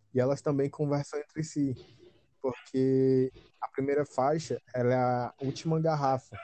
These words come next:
A última garrafa, ela fala sobre duas pessoas que se gostam, mas que, de certa forma, chegaram num ponto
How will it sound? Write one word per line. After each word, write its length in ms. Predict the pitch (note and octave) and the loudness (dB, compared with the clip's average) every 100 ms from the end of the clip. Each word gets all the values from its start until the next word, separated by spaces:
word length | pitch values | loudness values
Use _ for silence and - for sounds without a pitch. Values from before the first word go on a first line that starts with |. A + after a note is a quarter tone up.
| - - _ _ | -16 -20 _ _
A 60 | B2+ | -6
última 280 | A#2+ B2+ C3 | -4 -2 -2
garrafa, 380 | C3 C3 C3+ - | 0 0 0 0
ela 140 | C#3+ C#3 | 0 0
fala 400 | - C3 C#3+ D3 | -2 0 0 -2
sobre 760 | - C#3 C3+ C#3 C#3+ C#3+ C3 - - _ _ _ - - - - - _ | 0 0 2 2 4 2 0 -8 -20 _ _ _ -20 -20 -20 -20 -20 _
duas 220 | A#2+ C#3 | -2 -2
pessoas 540 | - D#3 - D3 C#3+ B2+ | 2 -2 0 2 2 0
que 140 | C#3+ | -8
se 200 | - D3 | -6 -4
gostam, 580 | C3 B2 C3+ D#3 A3 A#3 _ _ _ _ _ _ - - | 0 4 4 2 -4 -6 _ _ _ _ _ _ -20 -8
mas 520 | B2+ B2+ C3 C#3+ C#3 | -4 -4 -2 -2 -2
que, 140 | - | -6
de 100 | C#3 | -6
certa 320 | C#3 D3 D3 D3+ | -2 0 0 -2
forma, 280 | D3+ D3 D#3 | -2 -2 -2
chegaram 520 | - C#3+ C#3 C#3 C#3 | -2 2 4 4 2
num 160 | C#3 | -2
ponto 500 | C3 C3+ D#3 F3 - | -2 -2 -2 -4 -10